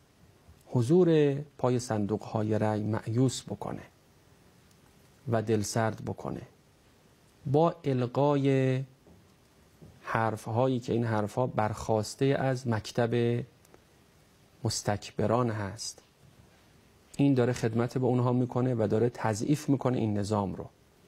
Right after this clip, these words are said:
حالا چه با سایت‌های خودشون، چه با مجلات، برنامه‌های تلویزیونی، حتی گاهی فوروارد کردن یه پیام، پیامی که نتیجهش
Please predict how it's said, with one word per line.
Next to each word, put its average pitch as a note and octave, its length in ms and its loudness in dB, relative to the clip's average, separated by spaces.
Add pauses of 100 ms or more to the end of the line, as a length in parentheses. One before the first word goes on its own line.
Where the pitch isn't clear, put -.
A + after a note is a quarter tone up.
(240)
حالا C3+ 240 2
چه C3 180 0
با B2 380 0
سایت‌های A2+ 520 0
خودشون، G#2+ 500 -4 (840)
چه - 160 2
با A2+ 360 2 (280)
مجلات، A2 920 0 (340)
برنامه‌های G#2+ 580 -2
تلویزیونی، A2 720 2 (760)
حتی A3 360 0
گاهی G#3 220 4
فوروارد D3 460 2
کردن D3 340 0
یه F3 120 4
پیام، G#2+ 480 0 (600)
پیامی F#3 360 2
که F3 120 -2
نتیجهش D3 920 0